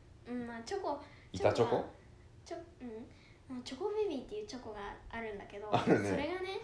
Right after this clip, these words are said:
Speaker 2: うん。
Speaker 1: 入れ物に丸ごと入ってるから、
Speaker 2: うん。
Speaker 1: お皿に出すのめんどくさいから、それごと持っていく。
Speaker 2: でも、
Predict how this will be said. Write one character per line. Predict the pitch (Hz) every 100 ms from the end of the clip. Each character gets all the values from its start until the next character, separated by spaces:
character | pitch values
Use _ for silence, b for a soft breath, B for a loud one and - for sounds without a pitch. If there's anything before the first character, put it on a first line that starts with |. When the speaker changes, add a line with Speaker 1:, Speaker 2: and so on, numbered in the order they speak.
| - B
Speaker 2:
う | 85
ん。 |
Speaker 1:
入 | -
れ | 294
物 | 403 466 480 440 440
に | 262 220 202 240
丸 | 254 330
ご | 466
と | 427
入 | 403 403
っ |
て | 269
る | 226
か | -
ら、 | 240 285 190
Speaker 2:
う |
ん。 | 170 - - - - - 247
Speaker 1:
お |
皿 | 262 427
に | 480 508 480 480 453 440
出 |
す | 311
の | 240
め | 254
ん | 269
ど |
く | 285
さ | 302
い |
か | 262
ら、 | -
そ | 226
れ | 214
ご |
と | 214
持 | 208
っ | 214
て | 202
い |
く。 | 196 196 - - - - - - -
Speaker 2:
で | 131
も、 | 120 92